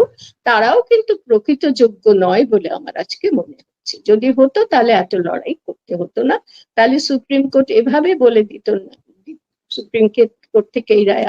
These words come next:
আসতো না যে যোগ্য অযোগ্য মিলে গেছে। পরিষ্কার মাপকাঠি আছে, সার্টিফিকেট আছে, মার্কশিট আছে, ওএমআর শিট আছে, ইন্টারভিউ নম্বর আছে, সেগুলো দিয়ে কেন বোঝা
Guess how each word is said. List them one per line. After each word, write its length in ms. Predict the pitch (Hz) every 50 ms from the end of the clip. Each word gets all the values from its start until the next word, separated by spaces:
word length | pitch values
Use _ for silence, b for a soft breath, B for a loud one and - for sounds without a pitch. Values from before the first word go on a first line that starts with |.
| - 185
আসতো 240 | - - - - 370 359 285
না 60 | 180 165 - b b b b b b _ _ _ 208
যে 140 | 208 190 185 170 185 185 - _ _ -
যোগ্য 180 | - 381 - - 185 175
অযোগ্য 280 | - - 90 - - - 247 339 285
মিলে 220 | 180 156 - - - -
গেছে। 200 | - - - - - _ _ -
পরিষ্কার 540 | 330 311 403 403 392 - - - 427 453 453 - 277 233
মাপকাঠি 580 | 220 220 - - _ - 392 427 415 - - 427 311 196
আছে, 160 | - - - - - - -
সার্টিফিকেট 600 | 262 277 285 - 339 320 330 302 311 320 302 285 277 285
আছে, 160 | 269 - 330 320 294 262
মার্কশিট 480 | 240 240 240 - - - 311 294 269 - 269 254
আছে, 180 | 240 - 294 277 277 254
ওএমআর 400 | 214 214 233 269 269 262 277 262 -
শিট 220 | - 285 254 247 - 254 240
আছে, 180 | 240 - - 277 277 269 262 240
ইন্টারভিউ 480 | 226 220 - 214 214 233 240 262 254 277 262 247 247 b b b b b _
নম্বর 420 | 214 214 190 196 220 233 285 330 302 294 247
আছে, 220 | 247 - - 247 214 247 - _ _ _ _ _ _
সেগুলো 420 | - - 311 311 269 269 320 320 339 311 302
দিয়ে 160 | 320 330 320
কেন 280 | 311 - 277 240 240 269 320 370 370
বোঝা 260 | 359 339 - 370